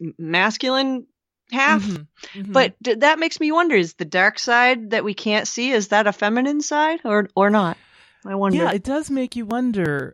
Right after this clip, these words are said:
Speaker 2: Now,
Speaker 1: Be-,
Speaker 2: these,
Speaker 1: because
Speaker 2: what
Speaker 1: it's
Speaker 2: you're talking
Speaker 1: androgynous?
Speaker 2: about by the, the bearded face in profile, that's the magical image of Keter.
Speaker 1: Is the
Speaker 2: And do
Speaker 1: dark
Speaker 2: we
Speaker 1: side of the moon female? <laughs>
Speaker 2: Yes, yes. Do we know where the magical images of the Sephirot originate?
Speaker 1: I don't.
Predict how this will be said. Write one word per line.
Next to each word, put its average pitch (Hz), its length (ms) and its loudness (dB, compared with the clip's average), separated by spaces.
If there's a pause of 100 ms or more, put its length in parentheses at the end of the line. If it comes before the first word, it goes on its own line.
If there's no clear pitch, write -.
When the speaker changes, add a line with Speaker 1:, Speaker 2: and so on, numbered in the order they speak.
(120)
Speaker 2:
Now, 208 160 6
Speaker 1:
Be-, - 80 4
Speaker 2:
these, 233 80 -2
Speaker 1:
because 185 320 2
Speaker 2:
what 240 80 6
Speaker 1:
it's 220 120 2
Speaker 2:
you're 180 120 4
talking 185 360 4
Speaker 1:
androgynous? - 0 -
Speaker 2:
about 175 280 0
by 170 160 0
the, 160 280 -2
the 180 120 2
bearded 170 480 4
face - 360 -4
in 151 120 -4
profile, 151 440 2
that's 151 280 -2
the 147 160 4
magical 156 520 0
image 160 360 4
of 139 180 -4
Keter. 143 540 -10 (340)
Speaker 1:
Is 185 140 -2
the 190 60 -2
Speaker 2:
And 190 120 4
do - 60 0
Speaker 1:
dark 185 160 4
Speaker 2:
we 285 60 0
Speaker 1:
side 185 260 0
of 180 60 -4
the 180 60 -4
moon 190 360 0
female? 214 400 0 (160)
<laughs> - 160 -14
Speaker 2:
Yes, 285 480 4 (140)
yes. 202 420 -6 (360)
Do 247 200 6
we 294 260 0
know 269 260 0
where 214 360 0
the 185 100 -4
magical 180 500 -2
images 170 440 -2
of 151 80 -12
the 165 80 -6
Sephirot 165 600 -2
originate? 180 720 -2
Speaker 1:
I 202 160 2
don't. 147 320 -8